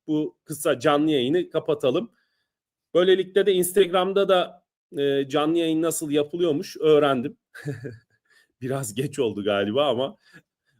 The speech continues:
bundan sonra belki Instagram'dan da daha fazla yayın yaparım. E, umarım, e, sizler için de daha faydalı olur.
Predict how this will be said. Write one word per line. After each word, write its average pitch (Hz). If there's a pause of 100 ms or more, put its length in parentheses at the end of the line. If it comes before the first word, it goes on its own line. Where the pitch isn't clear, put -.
(100)
bundan 139
sonra 139
belki 135
Instagram'dan 120
da 120
daha 117
fazla 107
yayın 101
yaparım. 110 (380)
E, 95
umarım, 110 (180)
e, 82 (400)
sizler 110
için 95
de 117
daha 104
faydalı 104
olur. 101